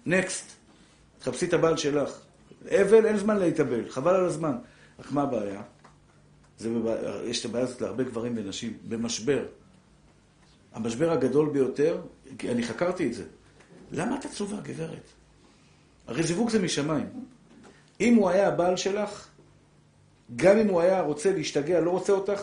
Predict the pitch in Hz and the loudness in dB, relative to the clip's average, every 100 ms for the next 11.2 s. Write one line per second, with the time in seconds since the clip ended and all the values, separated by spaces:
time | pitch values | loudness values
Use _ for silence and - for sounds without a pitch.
0 | - 156 160 147 175 170 170 165 180 214 | -2 -2 -2 -4 -2 -2 -4 -4 2 2
1 | 214 208 156 127 127 120 104 - 139 131 | 4 2 2 -2 -6 -6 -8 -4 -4 -2
2 | 127 107 - - _ _ - - _ _ | -4 -4 -10 -20 _ _ -20 -20 _ _
3 | _ _ - - 208 262 247 240 220 180 | _ _ -16 -2 4 8 10 8 8 4
4 | 180 - 185 254 254 240 151 110 - 151 | 2 0 6 6 6 2 0 -2 -8 0
5 | 214 269 262 247 123 127 214 220 226 214 | 2 4 2 0 -2 4 4 4 0 0
6 | 214 208 196 196 196 190 196 196 196 190 | 0 0 -2 -2 -2 0 0 0 -2 -2
7 | 185 - - _ - _ _ - - _ | -6 -8 -20 _ -20 _ _ -20 -20 _
8 | - - - - - - - _ _ - | -20 -20 -20 -20 -20 -20 -20 _ _ -6
9 | - 147 170 139 131 - - - - 127 | -2 0 0 -2 -4 -8 -20 -18 -8 -4
10 | - - 143 - 180 - 127 135 180 175 | -4 -4 -6 -4 -4 -2 -2 0 0 0
11 | 127 101 | -2 -4